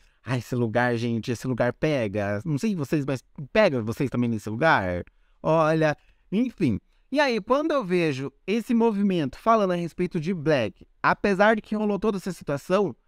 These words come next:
eu não consigo colocar a Bruna nesse lugar, é, tirar o, inativar ela desse jeito, igual a militância que está nat-, inativando ela, sabe, gente? Porque também existe esse outro lado do Black no qual ela trouxe.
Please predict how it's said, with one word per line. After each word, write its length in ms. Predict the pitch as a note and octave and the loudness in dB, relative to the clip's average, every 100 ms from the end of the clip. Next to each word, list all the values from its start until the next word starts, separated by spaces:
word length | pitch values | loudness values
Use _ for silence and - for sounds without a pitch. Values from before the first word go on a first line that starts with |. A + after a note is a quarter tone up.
| _ _ _ | _ _ _
eu 120 | F#3+ A3 | 0 2
não 100 | B3 | 2
consigo 580 | C#4 - - A#3+ G#3 | -2 -2 -2 -2 -2
colocar 480 | F#3 G3 F3+ G3+ F#3 - | -2 0 0 2 0 2
a 100 | E3 | 0
Bruna 400 | C#3 D3+ F#3 F3 | 0 -2 0 0
nesse 280 | E3+ - D#3 | -2 -2 -4
lugar, 500 | C3 D3 E3+ G3 - _ _ | 0 2 2 0 -4 _ _
é, 300 | C#3+ D3 C#3 _ _ _ | -4 -2 -4 _ _ _
tirar 480 | - G#3+ F#3 F3+ F#3+ | -2 2 4 4 2
o, 540 | F3+ F3 E3+ E3 D#3 - _ _ _ | -2 -4 -4 -4 -8 -12 _ _ _
inativar 640 | A3 B3+ A3+ - F3+ F#3 F3+ | 2 2 0 -2 2 4 4
ela 320 | C#3+ G2+ F2 _ _ | 0 -2 -6 _ _
desse 340 | C#3+ F#3 F3+ | 0 0 0
jeito, 300 | D3+ E3+ F3 | 0 0 0
igual 200 | F3 E3+ | 2 2
a 60 | E3+ | 2
militância 480 | E3+ E3 E3 D#3+ E3+ | 0 -2 0 -2 -2
que 140 | - | -4
está 240 | D3 D#3 D3+ | -4 -2 0
nat-, 240 | C#3+ - | -2 -4
inativando 640 | - D#3 D3 C#3+ C3 C3+ B2 | -2 0 0 0 0 2 2
ela, 220 | G#2+ F2+ | 0 0
sabe, 300 | A2 C3 G#2+ | 0 0 0
gente? 240 | G2+ F#2 | -4 -6
Porque 200 | - C#3 | -10 -6
também 340 | F#3+ G#3+ G#3 C4 | -2 0 2 0
existe 440 | F3 F#3 D#3+ D#3+ _ _ _ | 0 -2 -2 -6 _ _ _
esse 320 | F#3 G3 G3 | -4 -2 -2
outro 280 | F#3 F#3 E3+ | 0 -2 2
lado 260 | F3 D#3+ | 2 4
do 100 | D#3 | 0
Black 300 | C#3 C#3+ D#3 | 0 0 0
no 100 | E3 | -4
qual 240 | D#3 E3+ E3+ | 0 2 4
ela 160 | D#3 | 2
trouxe. 540 | C3+ C3+ A#2 G2 - | 0 -2 -2 -2 -6